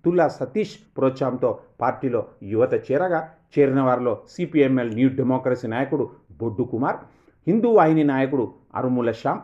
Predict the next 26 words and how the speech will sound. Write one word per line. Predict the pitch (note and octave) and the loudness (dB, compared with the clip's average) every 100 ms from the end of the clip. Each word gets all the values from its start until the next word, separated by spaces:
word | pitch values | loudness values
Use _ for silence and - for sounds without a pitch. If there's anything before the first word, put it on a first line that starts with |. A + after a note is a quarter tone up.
| - | -10
మూడడుగుల | A2 B2 B2 A#2 A2 G#2 | -4 2 2 2 -2 -4
సతీష్ | B2+ B2+ G#3+ - | -4 -6 -10 -10
తదితరులు | A#2 G2 G2 A#2+ B2 G2 - | -10 -8 -6 -4 -4 -6 -8
ఉన్నారు. | F#2+ G2 E2 - - | -10 -10 -10 -14 -10
ఈ | B3+ | -2
కార్యక్రమంలో | F#3+ D3 C#3+ C#3 C#3 B2+ - - | 0 0 0 0 0 -2 -4 -4
మండల | B2 D3+ D3 | 0 2 2
ప్రధాన | C3 A#2+ C3 C3 | 0 0 0 -2
కార్యదర్శి | C3 C#3 D#3+ D#3+ D3+ - - | -2 0 -2 -2 -4 -6 -10
బోడకొండు | G2+ A#2+ A#2 A#2 A2 | 0 2 2 -2 -6
సుభాష్, | - D#3+ G3+ G3+ - - _ _ | -4 -2 -2 -2 -14 -20 _ _
మండల | B2 B2+ D3 | -4 2 2
కార్యదర్శి | D3 C3 B2+ B2+ B2+ G#2 | 2 0 0 0 -2 -10
జూలా | F#2+ B2 A2+ | -2 2 2
రాజేష్, | G2 C3 G3 A3 - _ | 0 0 0 -2 -6 _
దళిత | G#2+ C3+ F#3+ | -2 0 2
మోర్చా | G3 D#3 D3 A#2+ | 2 2 -2 -4
మండల | A#2+ C3+ B2+ | -2 0 0
అధ్యక్షుడు | A#2 B2+ A#2+ F#2+ | 0 -4 -6 -8
నవీన్, | F#2+ D#3 G3+ - - | -2 0 -2 -8 -8
యూత్ | G#2 B3+ - - - | -2 -2 -4 -14 -8
అధ్యక్షుడు | A#2+ C3 C3+ A2 F#2 | -4 -4 -2 -6 -6
మగ్గిడి | F#2+ G2 G#2 | -10 -10 -12
సాగర్ | - A2+ A2 G2 - - | -6 -6 -4 -6 -10 -12
తదితరులు | F#2+ F#2+ F#2 A2+ G2+ G2 - | -10 -10 -8 -6 -6 -8 -10
ఉన్నారు. | F2+ F#2+ F#2 | -12 -10 -12